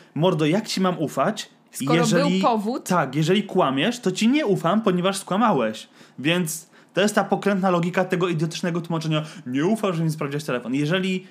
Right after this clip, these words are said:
Speaker 1: komuś nie, jeżeli jesteś z kimś w związku, w relacji jakiejkolwiek i mu nie ufasz, ale nie masz powodów ku temu, żeby tej osobie nie ufać,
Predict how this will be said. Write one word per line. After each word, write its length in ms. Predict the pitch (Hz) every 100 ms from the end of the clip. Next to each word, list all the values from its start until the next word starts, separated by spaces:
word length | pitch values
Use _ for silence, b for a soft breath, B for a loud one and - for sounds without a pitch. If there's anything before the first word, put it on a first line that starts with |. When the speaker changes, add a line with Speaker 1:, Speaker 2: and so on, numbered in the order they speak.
| B B _
Speaker 1:
komuś 500 | - 202 196 165 - -
nie, 280 | 151 175 170
jeżeli 260 | 185 214
jesteś 220 | 254 226 185
z 60 |
kimś 180 | - 175
w 40 |
związku, 600 | 123 123 147 139 - 101 -
w 40 |
relacji 380 | 135 165 165 156
jakiejkolwiek 640 | 139 156 156 143 120 113 B B B -
i 60 |
mu 120 | 160
nie 220 | 185 202 180
ufasz, 560 | 185 - 104 - - _ -
ale 180 | 147
nie 140 | 170 208
masz 220 | 214 190 - _ - -
powodów 420 | 170 190 180 156
ku 100 | 151
temu, 220 | 143 139
żeby 120 | 135
tej 120 | 139 139
osobie 280 | 139 143
nie 140 | 143 135
ufać, 380 | 123 135 175